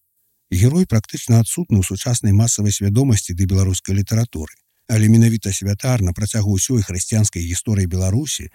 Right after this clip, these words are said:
быў душою мясцовай супольнасці, самакіравання, культуры дачыненняў, сямейнай традыцыі, прыстойнага выхавання. Не бацька, бацюшка.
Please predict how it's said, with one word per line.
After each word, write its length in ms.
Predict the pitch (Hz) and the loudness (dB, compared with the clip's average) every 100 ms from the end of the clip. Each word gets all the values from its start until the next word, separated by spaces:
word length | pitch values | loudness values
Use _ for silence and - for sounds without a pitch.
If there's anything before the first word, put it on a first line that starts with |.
| _ _ _ | _ _ _
быў 160 | 110 156 | 0 2
душою 460 | 139 - 147 147 113 | 2 0 -2 2 4
мясцовай 400 | 110 - 117 110 | 2 2 0 0
супольнасці, 720 | - 107 107 90 78 - - | -2 -2 0 0 -2 -8 -6
самакіравання, 880 | 110 123 - 117 113 101 104 90 - | 0 0 2 2 4 4 4 0 -2
культуры 400 | 117 - 123 120 | -2 2 2 2
дачыненняў, 640 | 120 - 110 117 107 92 | 2 4 6 8 6 4
сямейнай 400 | - 120 139 139 | 2 2 4 2
традыцыі, 640 | 117 127 104 131 - 92 87 | 2 0 2 0 0 -4 -2
прыстойнага 560 | 107 - 147 143 143 | -4 -2 0 0 0
выхавання. 800 | 131 139 127 104 82 78 - _ _ _ _ _ _ _ | -2 -2 0 0 -2 -6 -10 _ _ _ _ _ _ _
Не 220 | 110 107 | 4 6
бацька, 640 | 90 87 139 - - 92 - _ _ _ _ _ _ | 4 0 -2 -4 -10 -14 -14 _ _ _ _ _ _
бацюшка. 960 | 107 113 135 127 - - - - - | -2 0 0 -4 -10 -16 -16 -18 -18